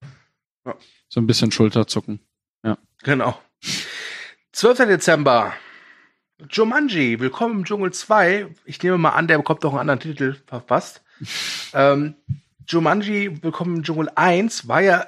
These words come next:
Speaker 1: total erfolgreich, äh, und viele fanden ihn auch gar nicht mal so schlecht. Ich muss sagen, ich fand ihn,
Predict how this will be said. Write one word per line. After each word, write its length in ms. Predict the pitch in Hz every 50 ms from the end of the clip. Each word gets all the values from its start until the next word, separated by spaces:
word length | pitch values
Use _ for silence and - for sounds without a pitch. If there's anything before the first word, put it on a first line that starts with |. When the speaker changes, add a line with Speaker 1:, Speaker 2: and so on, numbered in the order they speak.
| - _ -
Speaker 1:
total 340 | - - - - - 196 220
erfolgreich, 840 | 190 139 - - - 240 - - 123 113 - 117 123 - - - - -
äh, 280 | 143 143 143 143 147
und 360 | - - 143 143 139 143 139
viele 360 | - - - - 185 185 190 -
fanden 300 | - 170 175 175 - 175
ihn 100 | 170 156
auch 120 | 147 -
gar 140 | - 143 170
nicht 100 | 160 139
mal 100 | 151 147
so 80 | 131 135
schlecht. 360 | - - - 202 226 226 -
Ich 100 | 151 -
muss 140 | 170 170 165 -
sagen, 320 | 170 165 170 165 165 165
ich 140 | 156 - -
fand 220 | - 151 160 165
ihn, 300 | 165 156 156 156 147 147